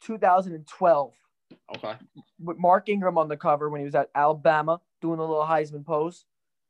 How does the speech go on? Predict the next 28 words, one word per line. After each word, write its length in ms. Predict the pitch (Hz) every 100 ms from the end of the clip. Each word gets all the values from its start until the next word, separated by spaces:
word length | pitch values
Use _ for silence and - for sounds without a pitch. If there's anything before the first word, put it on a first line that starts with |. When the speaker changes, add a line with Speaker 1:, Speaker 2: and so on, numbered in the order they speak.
| _ _ - - -
Speaker 1:
I 200 | 180 208
love 260 | 202 196
this 160 | 180 156
game 480 | 151 156 151 147 147 -
just 220 | 147 170 170
like 140 | 170
I 80 | 160
did 180 | 156 147
N 100 | 143
C 160 | 151
A 120 | 139
A 20 | 131
football 300 | 147 139 135
twelve, 400 | - 123 123 113 _ _ _ _ _ -
but 300 | 165 151 - _
I 140 | - 165
like 340 | 165 185 190
the 100 | 190
road 360 | 160 170 170 151
to 80 | 156
glory 580 | 147 147 156 170 185 - _ _ -
a 100 | 147
lot 240 | 165 165
better 320 | 175 175 185 _ _ _ _ -
in 160 | 185
this 300 | 190 196 196
one. 240 | 220 220 202 _ -
And 300 | 165 165